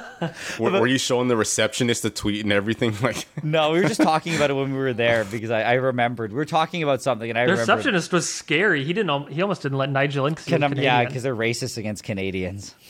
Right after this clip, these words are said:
Speaker 3: They said Americans only, no Canadians allowed at some, some areas. They said, "You can't even look over there, Nigel.
Speaker 2: <laughs> Yeah.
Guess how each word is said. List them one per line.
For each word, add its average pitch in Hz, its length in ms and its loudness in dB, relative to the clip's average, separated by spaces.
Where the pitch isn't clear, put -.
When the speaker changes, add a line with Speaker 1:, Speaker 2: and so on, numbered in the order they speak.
Speaker 3:
They 160 80 -6
said 156 140 -4
Americans 147 520 0
only, 135 360 0
no 143 200 0
Canadians 135 540 -2
allowed 131 300 0
at - 120 -10
some, 147 300 -8
some 151 200 -4
areas. 131 300 0
They 139 80 -6
said, 156 160 -4
"You 180 60 2
can't 208 180 2
even 165 260 0
look 185 180 0
over 156 220 2
there, 131 180 4
Nigel. 131 340 4
Speaker 2:
<laughs> - 100 4
Yeah. - 360 0